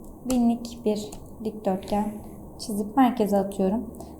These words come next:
Daha sonrasında bu dikdörtgenimizin içerisine rastgele noktalar atmak istiyoruz. Rastgele noktaları da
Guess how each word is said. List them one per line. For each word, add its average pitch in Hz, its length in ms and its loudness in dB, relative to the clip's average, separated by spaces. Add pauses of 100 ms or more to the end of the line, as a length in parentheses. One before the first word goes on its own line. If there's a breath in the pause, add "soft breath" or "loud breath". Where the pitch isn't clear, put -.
(140)
Daha 339 160 10
sonrasında 320 560 6
bu 311 120 4
dikdörtgenimizin 294 920 2
içerisine 262 580 4
rastgele 277 460 6
noktalar 208 540 6
atmak 262 380 2
istiyoruz. 254 640 0 (500)
Rastgele 294 460 6
noktaları 240 500 4
da 202 260 4